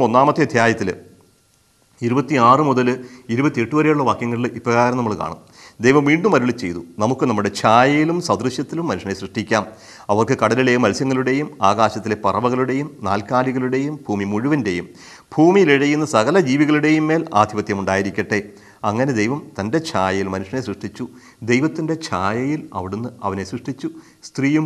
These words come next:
പുരുഷനുമായി സൃഷ്ടിച്ചു. ഇങ്ങനെ സ്ത്രീയും പുരുഷനുമായി സൃഷ്ടിക്കപ്പെട്ട മനുഷ്യർ ദൈവത്തിൻ്റെ ഛായയിൽ സൃഷ്ടിക്കപ്പെട്ടവരാണ്. ദൈവത്തോട് സംവാദത്തിലേർപ്പെടാൻ, ദൈവവുമായി ബന്ധപ്പെടാൻ, ദൈവത്തെ അറിയാൻ, ദൈവത്തിൻ്റെ സ്നേഹത്തിൻ്റെ അടയാളങ്ങളായിത്തീരാൻ സൃഷ്ടിക്കപ്പെട്ടവരാണ്,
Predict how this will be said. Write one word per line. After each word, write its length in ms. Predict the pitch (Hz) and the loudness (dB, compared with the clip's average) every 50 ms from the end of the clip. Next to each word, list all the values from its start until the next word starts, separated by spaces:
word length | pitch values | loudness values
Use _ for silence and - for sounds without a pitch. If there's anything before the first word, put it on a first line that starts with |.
| 156 139 | -2 -2
പുരുഷനുമായി 600 | 139 165 175 214 196 120 98 87 82 85 85 85 | -2 -2 -2 -2 -2 -2 -2 -2 -4 -4 -6 -6
സൃഷ്ടിച്ചു. 420 | 85 - 113 - - 123 - - - - - _ _ - - - - _ | -8 -10 -10 -8 -8 -10 -10 -10 -18 -18 -20 _ _ -20 -20 -20 -18 _
ഇങ്ങനെ 180 | - 156 180 175 | -2 0 0 0
സ്ത്രീയും 340 | 175 - 160 180 202 220 233 202 | 0 0 -2 0 0 0 0 0
പുരുഷനുമായി 500 | 160 151 151 139 185 180 165 160 165 165 | 0 -2 -2 0 -2 0 2 2 2 2
സൃഷ്ടിക്കപ്പെട്ട 600 | 160 - 135 - - 170 160 185 170 175 170 165 | 0 -2 -4 -4 -4 -4 -2 -2 -2 -2 -2 -2
മനുഷ്യർ 380 | 165 156 135 127 127 127 160 156 139 127 | -2 -2 -2 -2 -4 -4 -4 -4 0 0
ദൈവത്തിൻ്റെ 440 | 123 131 151 - - 175 165 175 180 175 - | 0 0 0 -2 -4 -4 -2 -2 -2 -2 -2
ഛായയിൽ 380 | - 113 110 110 110 135 151 160 151 | -4 -2 -2 0 0 -2 -2 -4 -4
സൃഷ്ടിക്കപ്പെട്ടവരാണ്. 760 | 131 113 - 170 160 175 165 - 156 - 160 131 90 71 - - _ _ _ - - - - - 120 110 127 | -8 -8 -8 -6 -4 -4 -4 -4 -4 -4 -4 -4 -6 -8 -12 -18 _ _ _ -20 -20 -20 -16 -10 -2 4 6
ദൈവത്തോട് 600 | 127 143 165 175 175 175 185 170 165 170 170 180 175 175 - - - - - _ _ _ - - - | 6 8 8 6 4 4 2 2 4 4 2 2 0 -4 -8 -18 -20 -20 -20 _ _ _ -12 -6 -2
സംവാദത്തിലേർപ്പെടാൻ, 960 | - 113 127 131 131 147 151 156 160 151 156 160 135 123 123 123 117 107 95 92 87 | -2 0 0 0 0 2 2 2 0 0 0 0 0 0 -2 -2 -4 -4 -2 -2 0
ദൈവവുമായി 480 | 104 123 139 160 160 156 143 139 143 143 123 | 0 2 2 2 0 0 0 0 0 0 -2
ബന്ധപ്പെടാൻ, 540 | 110 104 98 - 180 170 - 123 92 85 82 - - - - - - 110 107 | -2 -2 -2 -2 -2 -2 -2 -2 -4 -6 -8 -10 -16 -20 -20 -14 -6 0 2
ദൈവത്തെ 380 | 127 120 135 156 160 160 175 170 156 - - 104 | 4 4 4 4 2 2 2 2 0 0 -2 -2
അറിയാൻ, 300 | 107 127 127 127 107 82 - - - 101 110 | -2 -2 0 -2 -2 -4 -6 -10 -8 -2 0
ദൈവത്തിൻ്റെ 420 | 120 135 151 151 151 156 156 151 151 | 0 0 0 0 0 0 -2 -2 0
സ്നേഹത്തിൻ്റെ 580 | - 117 117 120 143 135 - 143 143 135 147 147 147 - - - - - _ _ - 98 | 0 -2 0 0 -2 -4 -6 -6 -4 -2 -4 -4 -4 -8 -18 -20 -20 -20 _ _ -2 0
അടയാളങ്ങളായിത്തീരാൻ 920 | 104 107 135 160 175 180 185 185 180 151 123 107 107 107 - 104 92 87 - - - - _ _ _ _ _ _ _ _ | 2 2 4 4 6 4 4 4 2 2 2 0 0 -2 -4 -6 -8 -8 -10 -14 -20 -20 _ _ _ _ _ _ _ _
സൃഷ്ടിക്കപ്പെട്ടവരാണ്, 840 | - 123 110 - 156 131 170 165 170 160 - 156 127 92 80 82 | -8 -8 -8 -6 -8 -8 -6 -6 -6 -6 -6 -6 -6 -6 -8 -8